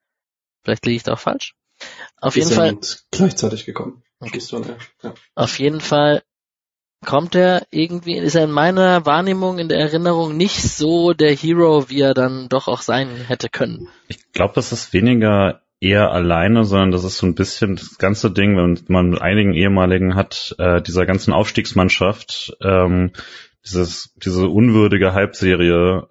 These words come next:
Speaker 3: ähm, vor Streich und dann auch so ein bisschen der unwürdige Umgang des Vereins mit einigen Spielern und das ist,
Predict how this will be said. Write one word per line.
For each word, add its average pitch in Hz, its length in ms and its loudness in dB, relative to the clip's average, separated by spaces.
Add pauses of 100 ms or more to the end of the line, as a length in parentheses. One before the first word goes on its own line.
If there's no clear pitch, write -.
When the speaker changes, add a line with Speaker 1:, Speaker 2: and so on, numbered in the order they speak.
Speaker 3:
ähm, 87 460 2
vor 92 240 0
Streich 90 840 0
und - 340 -4
dann 92 120 2
auch 92 140 2
so - 140 -4
ein - 40 0
bisschen 90 220 0
der 87 80 2
unwürdige 90 560 2
Umgang 90 320 2
des - 120 -2
Vereins 90 460 0
mit - 100 -4
einigen 90 300 2
Spielern 92 420 2
und 82 160 -2
das 85 120 0
ist, - 300 -8